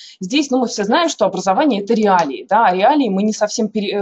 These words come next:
э, как бы здесь, э, всё, всё время проблема. Мы переводим или мы даём эквивалент? Потому что там, а, если бакалавр, магистр, а, вот,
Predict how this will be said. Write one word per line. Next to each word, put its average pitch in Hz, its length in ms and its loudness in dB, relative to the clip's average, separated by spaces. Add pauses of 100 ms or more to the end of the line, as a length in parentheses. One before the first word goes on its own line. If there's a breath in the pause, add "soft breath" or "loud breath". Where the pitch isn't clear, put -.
э, - 20 -4
как 190 200 -8
бы 180 360 2
здесь, 180 340 -12
э, 170 180 -2
всё, - 260 -12
всё - 180 -6
время 214 140 -2
проблема. 196 420 -2
Мы 180 180 -4
переводим 214 540 -2
или 190 100 -2
мы 202 220 0
даём 202 320 0
эквивалент? 202 600 -2 (460 loud breath)
Потому 196 300 -2
что - 180 -8
там, 175 300 -4
а, 175 300 2
если 202 280 -2
бакалавр, 190 640 2
магистр, 180 640 -4
а, 160 540 4
вот, 156 140 -8